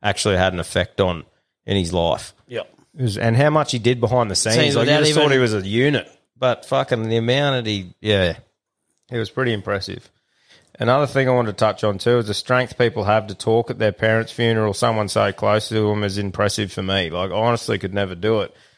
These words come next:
Speaker 1: And wanted to talk to you about that, Borry. Like, you're gonna be reading the eulogy out and stuff at, um, at Phil's funeral, man. And you've done it with a mate before. You were saying,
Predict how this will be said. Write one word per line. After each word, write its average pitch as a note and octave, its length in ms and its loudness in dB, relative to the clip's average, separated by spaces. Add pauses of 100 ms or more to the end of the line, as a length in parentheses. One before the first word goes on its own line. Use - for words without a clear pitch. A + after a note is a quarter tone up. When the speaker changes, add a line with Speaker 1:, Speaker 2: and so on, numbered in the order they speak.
(120)
Speaker 1:
And G#2 380 0
wanted B2 220 0
to G2 80 -2
talk G#2+ 260 0
to G2+ 80 -4
you G#2+ 140 2
about A2+ 320 2
that, G2+ 280 -2 (240)
Borry. G2 360 0
Like, G2 240 0 (260)
you're A#2 240 2
gonna A2 200 0
be G2+ 200 0
reading G#2 320 0
the F#2+ 80 -4
eulogy G2 520 2
out G2 120 2
and F#2+ 80 -8
stuff G2+ 320 0
at, F#2+ 140 -2 (100)
um, F#2 380 -2
at F#2 160 -2
Phil's G#2+ 280 0
funeral, G2+ 440 0
man. F#2+ 300 0
And F#2+ 120 -6
you've G2 160 -4
done A2+ 180 2
it - 140 -6
with G#2 140 -6
a G2 40 -4
mate G2+ 260 0
before. A2 340 0
You B2 100 2
were G#2+ 80 0
saying, G#2 460 0